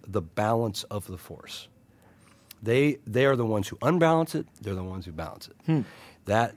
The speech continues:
Speaker 1: the, the family is the container for the s-, the single protagonist. It's not Luke and Anakin and Rey and whoever she is this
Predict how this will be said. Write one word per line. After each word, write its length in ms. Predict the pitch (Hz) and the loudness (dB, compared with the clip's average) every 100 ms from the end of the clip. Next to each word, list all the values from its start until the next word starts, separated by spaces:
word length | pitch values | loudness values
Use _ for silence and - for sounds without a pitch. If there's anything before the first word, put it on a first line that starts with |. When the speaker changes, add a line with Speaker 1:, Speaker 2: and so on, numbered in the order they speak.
| - | -14
Speaker 1:
the, 300 | 104 107 104 - - | -16 -8 -8 -8 -8
the 120 | 113 | -8
family 560 | - - 156 165 160 143 | -2 2 4 6 4 4
is 240 | 135 127 104 | 2 0 0
the 120 | 113 | -6
container 760 | - 95 - - 135 131 90 80 | -4 -6 -6 -2 0 2 0 -6
for 640 | - 120 120 117 113 107 | -8 -4 0 2 2 0
the 260 | 107 90 92 | -10 -10 -8
s-, 520 | 82 - - - - - | -4 -4 -4 -4 -6 -6
the 280 | 98 98 | -6 -4
single 520 | 85 - 170 196 147 113 | -4 0 2 4 4 2
protagonist. 840 | - 104 101 85 - - - - | 0 -2 -2 -6 -8 -16 -18 -16
It's 160 | 92 131 | -6 2
not 320 | 151 156 - - - - - | 4 2 -2 -20 -20 -20 -2
Luke 420 | 127 131 127 120 | 2 4 4 2
and 480 | 120 113 110 107 101 - - - - - _ | 0 2 2 0 -2 -10 -20 -20 -20 -20 _
Anakin 800 | 117 113 107 123 110 110 107 104 | 0 2 0 0 2 2 2 0
and 580 | 98 101 101 98 92 92 | 0 0 0 0 -2 -4
Rey 640 | 90 92 95 98 95 95 | -2 0 0 0 -2 -2
and 560 | 92 87 87 87 87 92 | -6 -6 -8 -8 -8 -8
whoever 300 | 98 95 90 | -6 -6 -6
she 520 | - 92 92 92 92 | -8 -6 -4 -4 -4
is 180 | 92 87 | -8 -10
this 240 | 98 90 | -12 -12